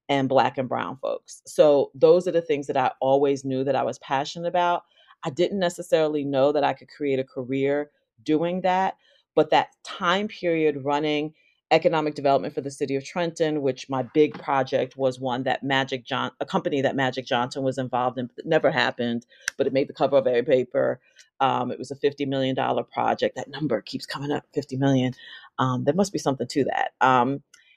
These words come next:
but no, I did not know that I would be able to do this.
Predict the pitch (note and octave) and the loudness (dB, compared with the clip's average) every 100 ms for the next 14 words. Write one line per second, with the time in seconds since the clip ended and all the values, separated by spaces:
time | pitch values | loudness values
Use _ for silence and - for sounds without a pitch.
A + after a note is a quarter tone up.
0 | _ _ _ - F3+ D#3+ E3+ D#3+ C3+ B2+ | _ _ _ 2 4 6 6 6 6 4
1 | D#3+ D3 F#3+ F#3 B2 D3 D3 D#3 C#3+ C3 | 4 4 4 2 0 0 4 6 6 6
2 | B2 B2 C#3 C3 C3+ C3 C#3 - C3+ C3 | 4 4 4 4 4 0 -2 0 0 0
3 | C3 - D3 B2 C3 C3+ C3 A#2+ A#2 - | -6 -6 -12 -8 -4 -2 0 0 -2 -4